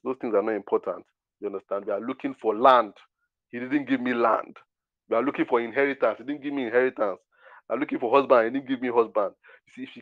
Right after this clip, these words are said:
kept those small things to herself, she never would have gotten the advice that Ruth, that, um, Naomi ended up giving her. You understand? So sometimes it's in sharing those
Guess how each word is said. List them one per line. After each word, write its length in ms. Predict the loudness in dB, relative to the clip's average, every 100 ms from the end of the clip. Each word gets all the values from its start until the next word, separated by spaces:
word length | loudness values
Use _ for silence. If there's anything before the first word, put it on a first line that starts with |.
| -2
kept 240 | -2 0
those 160 | -4 -4
small 320 | -2 -2 -2 -10
things 240 | -16 -18 _ _ _ _ _ _ _ _ _ _
to 80 | -4
herself, 420 | -4 -4 -4 -2 -6 _ _ _ _
she 140 | -18
never 280 | -10 -4 -2
would 180 | -2 -4
have 200 | -10 -8
gotten 420 | -8 -8 -10 -16 -16
the 80 | -18 -18
advice 560 | -20 _ -4 -4 -8 _ _ _ _ _ _ _ -14
that 140 | -14 -14
Ruth, 320 | -12 -10 -10 -12 _ _ _ _ _ _ _ _
that, 180 | -6 -6 -6 -10
um, 200 | -10 -6
Naomi 500 | -2 -2 -2 -6 -10
ended 280 | -12 -8 -6
up 140 | -6 -6 _
giving 280 | -14 -12 -12
her. 220 | -10 -10 -12 _ _ _ _ _ _
You 120 | -8
understand? 480 | -8 -8 -6 -8 -8 -8
So 240 | -6 -6 -10 _ _
sometimes 520 | -12 -10 -4 -4 -4 -10
it's 140 | -12
in 120 | -12 -8
sharing 300 | -2 -2 -2
those 160 | -6 -14